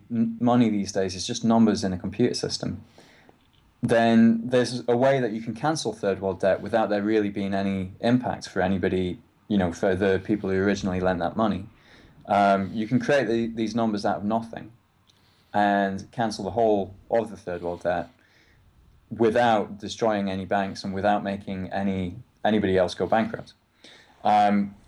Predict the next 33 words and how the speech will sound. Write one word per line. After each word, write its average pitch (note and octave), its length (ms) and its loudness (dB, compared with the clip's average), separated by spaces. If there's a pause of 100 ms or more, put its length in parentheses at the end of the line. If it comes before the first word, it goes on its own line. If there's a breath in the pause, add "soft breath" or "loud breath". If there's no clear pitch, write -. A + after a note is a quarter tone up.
so C3 280 2
effectively, B2 560 0
it's, A#2 180 -2
it's B2+ 160 -8
the C3 60 -8
same D3+ 240 0
kind C3+ 200 0
of A#2 80 -4
thing. A2 320 -2
You G2 80 -12
know, A2+ 140 2
all B2 100 2
this A2+ 180 -2
debt A2+ 300 2
has G2+ 120 -12
been G2 160 -10
created F#2 300 -6
out F2+ 100 0
of - 60 -10
nothing. G2 520 -4
It's - 140 -6
all A2+ 100 2
just G2 200 -6
accounting G2 420 -4
entries. F2+ 500 -8 (360 loud breath)
And G2+ 200 4
yet, G2+ 480 4
you G#2 100 -4
know, F2+ 180 -6
people G#2 280 -2
are F#2+ 80 2
really F#2+ 260 0
suffering F2+ 680 -4